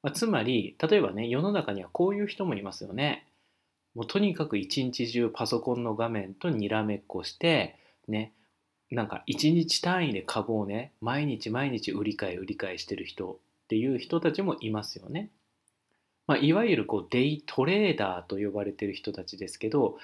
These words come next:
彼らは投資家ではないんですね。トレーダーなんですよ。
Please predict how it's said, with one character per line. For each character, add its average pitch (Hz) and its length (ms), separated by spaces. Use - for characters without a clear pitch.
彼 294 320
ら 104 160
は 110 320
投 127 260
資 - 140
家 120 120
で 185 100
は 104 200
な 98 160
い 85 60
ん 80 120
で - 100
す - 100
ね。 165 120
ト 135 180
レ 165 280
ー 160 40
ダ 156 220
ー - 20
な 131 120
ん 85 80
で - 80
す - 140
よ。 92 80